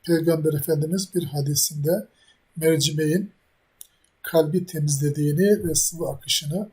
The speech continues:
artırdığını haber vermektedir. Bu hadisin ilmi boyutu nedir? Dersimiz bu konuda olacaktır.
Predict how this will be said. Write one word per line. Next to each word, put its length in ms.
artırdığını 640
haber 500
vermektedir. 760
Bu 120
hadisin 580
ilmi 360
boyutu 360
nedir? 500
Dersimiz 600
bu 120
konuda 520
olacaktır. 760